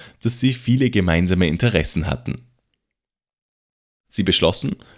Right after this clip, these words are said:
eine Nacht lang zusammen zu verbringen. Sie spazierten unter dem Mondlicht, beobachteten die Sterne und genossen den Abend.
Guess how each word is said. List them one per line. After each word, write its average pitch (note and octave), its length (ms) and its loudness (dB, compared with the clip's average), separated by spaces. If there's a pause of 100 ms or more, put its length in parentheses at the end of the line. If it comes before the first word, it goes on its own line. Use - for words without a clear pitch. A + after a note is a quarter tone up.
eine B2 220 2
Nacht F2 260 -4
lang A2+ 280 0
zusammen F#2+ 420 2
zu D#2+ 160 -2
verbringen. D#2 520 -2 (580)
Sie G2+ 160 0
spazierten B2+ 680 2
unter E2+ 220 0
dem E2 100 2
Mondlicht, F#2+ 720 0 (320)
beobachteten G2 760 0
die F2 80 0
Sterne F#2 560 2 (260)
und - 220 -4
genossen E2+ 420 0
den G2 180 2
Abend. - 720 -10